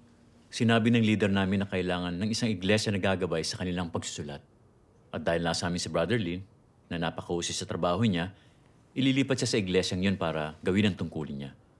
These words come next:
Nabigla ako at naisip ko, "Ano? Ililipat niyo siya? Hindi niyo pwedeng gawin yun." Nagpagod akong mabuti para lang maging pamilyar siya sa trabaho at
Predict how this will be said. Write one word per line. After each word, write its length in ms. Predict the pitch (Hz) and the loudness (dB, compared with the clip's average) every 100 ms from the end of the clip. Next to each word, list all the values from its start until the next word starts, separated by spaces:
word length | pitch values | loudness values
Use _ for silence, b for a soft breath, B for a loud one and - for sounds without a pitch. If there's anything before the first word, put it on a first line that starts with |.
| _ _ _ _ _ _ _ - | _ _ _ _ _ _ _ -2
Nabigla 460 | 98 135 147 156 | 2 2 2 0
ako 260 | 143 185 - - _ | 0 -2 -2 -10 _
at 160 | - 101 | -8 0
naisip 380 | 123 123 117 - | 4 4 2 0
ko, 320 | 131 110 78 - _ _ | 2 2 0 -10 _ _
"Ano? 240 | 120 110 196 - _ _ _ _ _ _ _ _ - | 0 0 0 -6 _ _ _ _ _ _ _ _ 0
Ililipat 480 | 143 151 147 160 135 | 4 4 4 2 0
niyo 80 | 110 | -2
siya? 160 | 101 - _ _ _ _ _ _ _ _ _ | -4 -8 _ _ _ _ _ _ _ _ _
Hindi 220 | 131 170 | -2 0
niyo 80 | 226 | 2
pwedeng 240 | 180 156 151 | 2 4 6
gawin 300 | 123 101 151 | 6 4 0
yun." 120 | 131 - _ _ _ _ _ _ _ _ _ _ _ | -4 -10 _ _ _ _ _ _ _ _ _ _ _
Nagpagod 380 | 139 123 151 165 | 0 4 4 4
akong 180 | 185 175 | 4 4
mabuti 400 | 147 123 120 104 | 2 4 2 2
para 240 | 98 107 | 2 4
lang 160 | 113 117 | 4 4
maging 320 | 110 110 117 | 4 4 4
pamilyar 380 | 131 127 123 117 | 4 6 6 4
siya 340 | - 82 73 - - | 2 -2 -4 -10 -6
sa 100 | 139 | -2
trabaho 560 | 113 113 101 90 95 - _ _ _ _ | 2 4 4 2 -2 -6 _ _ _ _
at 80 | - | -6